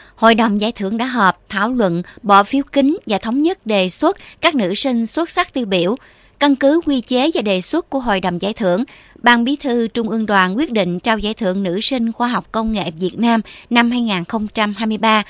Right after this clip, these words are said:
cho hai mươi nữ sinh viên xuất sắc nhất. Ngày hôm nay, tại tỉnh Đồng Tháp, Nhà xuất bản Kim Đồng, Quỹ học bổng Doraemon tổ chức lễ trao học bổng lần thứ hai mươi tám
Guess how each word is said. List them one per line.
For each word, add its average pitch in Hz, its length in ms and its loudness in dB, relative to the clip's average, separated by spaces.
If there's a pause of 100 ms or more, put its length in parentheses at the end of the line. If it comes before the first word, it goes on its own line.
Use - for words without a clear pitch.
(260)
cho 285 120 2
hai 285 120 2
mươi 262 300 2
nữ 202 260 0
sinh 233 200 -2
viên 226 280 0
xuất 285 220 -6
sắc 277 220 -4
nhất. 302 200 4 (1000)
Ngày 240 140 2
hôm 277 200 2
nay, 269 220 0
tại 226 140 -2
tỉnh 214 200 -2
Đồng 214 180 -4
Tháp, 254 280 -2 (400)
Nhà 214 300 4
xuất - 280 -6
bản 202 200 0
Kim 254 240 -2
Đồng, 202 260 2 (260)
Quỹ 208 200 4
học 269 160 -2
bổng 190 300 2
Doraemon 240 520 2 (300)
tổ 185 240 4
chức 320 280 -4
lễ 196 200 0
trao 247 160 -2
học 214 160 -4
bổng 185 240 0
lần 226 120 -4
thứ 240 120 -2
hai 277 160 -2
mươi 220 120 -2
tám 226 320 0